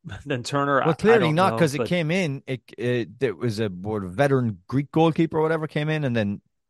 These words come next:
Speaker 2: Turner got back into the team. So,
Speaker 1: yeah, I mean, it, and look, it leads to,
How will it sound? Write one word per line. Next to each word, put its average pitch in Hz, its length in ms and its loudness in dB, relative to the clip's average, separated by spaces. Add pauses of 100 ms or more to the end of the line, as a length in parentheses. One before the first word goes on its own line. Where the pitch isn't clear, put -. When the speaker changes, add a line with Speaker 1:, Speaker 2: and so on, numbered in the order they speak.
(800)
Speaker 2:
Turner 120 220 -2
got 117 160 0
back 123 180 -2
into 139 160 -6
the 123 140 -4
team. 156 340 -8 (640)
So, 87 300 -8 (1120)
Speaker 1:
yeah, 151 360 6 (200)
I 147 100 2
mean, 165 140 4
it, 175 120 2
and 160 280 -2
look, 165 160 2
it 147 100 0
leads 165 340 0
to, 160 360 2